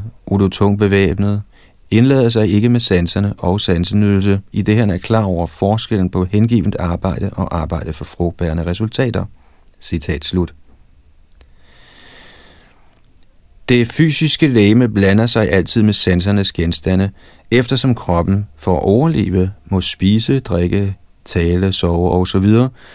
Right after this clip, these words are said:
Men et oplyst menneske, der kender den krishnabevidste videnskab, tænker aldrig, "Jeg accepterer disse ting som mine besiddelser, de skal give mig glæde." Hvis kroppen ligeledes udfører en vidunderlig handling, bliver et krishnabevidst menneske ikke stolt.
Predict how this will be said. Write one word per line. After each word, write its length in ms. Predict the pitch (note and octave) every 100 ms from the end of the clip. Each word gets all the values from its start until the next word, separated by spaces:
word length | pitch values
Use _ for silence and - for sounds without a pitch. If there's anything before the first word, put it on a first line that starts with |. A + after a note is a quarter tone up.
| - - - - - - _ _ _ -
Men 220 | A#2+ C3+
et 100 | C#3+
oplyst 440 | E3 E3 D#3 A#2+
menneske, 400 | A#2+ A2+ B2 -
der 80 | B2+
kender 300 | A2+ A#2+ C3
den 220 | C3 A2+ -
krishnabevidste 680 | D#3 D#3+ C#3 G2+ F#2+ - F#2
videnskab, 520 | A2+ B2 - A#2 - -
tænker 340 | - F#2 G2+ A2+
aldrig, 480 | G#2 A#2+ B2 G2+ - - _ -
"Jeg 160 | E2+ E2
accepterer 640 | E2+ - - - B2+ A2
disse 320 | G2+ F#2 G#2
ting 280 | - F#2 -
som 160 | F2+
mine 240 | F2+ E2+ E2+
besiddelser, 760 | E2 E2+ - G#2+ A#2 B2 A#2+ A#2+ - - -
de 100 | F#2+
skal 180 | - F#2
give 160 | F#2+
mig 160 | F2+ E2+
glæde." 480 | F2 F2 F2+ F#2+ G#2 _ _ _ - _ _ - - - - - - - - - - - - _ _ _
Hvis 280 | - A2+ B2
kroppen 320 | - C3+ D3+
ligeledes 560 | C#3 C#3 D3 C3+ A#2 -
udfører 400 | B2 B2+ C3+ A2+
en 80 | A2
vidunderlig 520 | A2 A#2 A2+ B2+ A2+
handling, 420 | F#2+ F#2+ G#2+ G#2+
bliver 160 | G2+ F#2+
et 120 | -
krishnabevidst 580 | C3+ C#3+ D3 A2 F#2+ E2
menneske 380 | F2 F2 -
ikke 180 | E2 A2
stolt. 480 | A#2+ - E2+ -